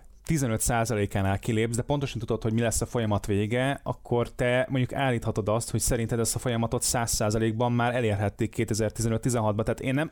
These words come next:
azt gondolom, hogy, ö, valójában hazudott, én csak azt gondolom, hogy ha jog szerint nézzük, akkor ők mondhatták azt, hogy hatályon kívül helyezik arra az időszakra az ő, ö, tanúvallomását, mert hát nem volt ott. De ettől függetlenül nem gondolom feltétlenül.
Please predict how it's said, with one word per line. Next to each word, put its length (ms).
azt 220
gondolom, 380
hogy, 180
ö, 440
valójában 400
hazudott, 320
én 120
csak 120
azt 180
gondolom, 320
hogy 140
ha 100
jog 240
szerint 400
nézzük, 500
akkor 280
ők 100
mondhatták 500
azt, 160
hogy 100
hatályon 300
kívül 280
helyezik 420
arra 200
az 100
időszakra 540
az 120
ő, 140
ö, 360
tanúvallomását, 920
mert 260
hát 320
nem 280
volt 280
ott. 280
De 100
ettől 200
függetlenül 480
nem 80
gondolom 280
feltétlenül. 420